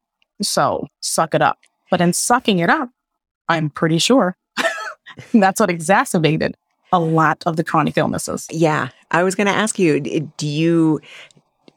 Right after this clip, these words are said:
Speaker 2: have you looked into things like the trauma, uh,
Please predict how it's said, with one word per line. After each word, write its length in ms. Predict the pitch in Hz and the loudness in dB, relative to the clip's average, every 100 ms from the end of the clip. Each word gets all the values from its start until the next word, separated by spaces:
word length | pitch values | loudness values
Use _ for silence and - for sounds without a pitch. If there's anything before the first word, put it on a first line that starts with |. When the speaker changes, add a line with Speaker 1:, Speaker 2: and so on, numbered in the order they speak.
| - | -2
Speaker 2:
have 320 | 170 170 160 | 2 2 2
you 140 | 180 | 0
looked 280 | 156 160 - | 4 2 2
into 480 | 117 151 147 - 151 | 0 0 0 0 0
things 400 | 151 143 143 - | 0 -2 -4 -4
like 520 | 135 131 123 127 - | -2 0 -2 -4 -8
the 100 | - | -10
trauma, 840 | - - 170 156 151 143 139 135 127 _ | -10 -6 0 0 0 -2 -2 -2 -6 _
uh, 40 | - | -14